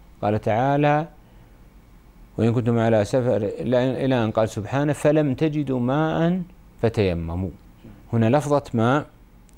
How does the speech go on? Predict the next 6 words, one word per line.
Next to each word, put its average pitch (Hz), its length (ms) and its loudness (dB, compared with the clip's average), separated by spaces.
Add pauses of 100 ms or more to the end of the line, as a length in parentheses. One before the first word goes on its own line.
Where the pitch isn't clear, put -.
(600)
نكرة 139 680 0 (1500)
في، 104 480 2
آه، 87 380 2
سياق 113 640 0
ال-، 82 580 -4 (720)
النفي 123 680 2